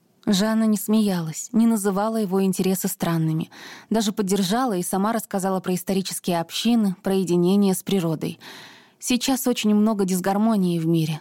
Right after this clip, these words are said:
Мы все куда-то спешим, теряем себя и здоровье, не обращаем ни на что внимания. Если что-то болит, просто глотаем обезболивающее, не задумываясь почему, и фактически работаем на обогащение фармакомпаний,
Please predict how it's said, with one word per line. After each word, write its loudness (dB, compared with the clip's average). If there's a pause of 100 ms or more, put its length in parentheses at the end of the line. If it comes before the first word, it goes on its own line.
(220)
Мы 2
все -2
куда-то -2
спешим, 0 (100)
теряем 0
себя 0
и 0
здоровье, -2 (380)
не 2
обращаем 0
ни 2
на 0
что -4
внимания. -2 (420)
Если -2
что-то -2
болит, -2 (240)
просто -4
глотаем 0
обезболивающее, -2 (200)
не 2
задумываясь 0
почему, -2 (400)
и 0
фактически -4
работаем 0
на 2
обогащение 0
фармакомпаний, -4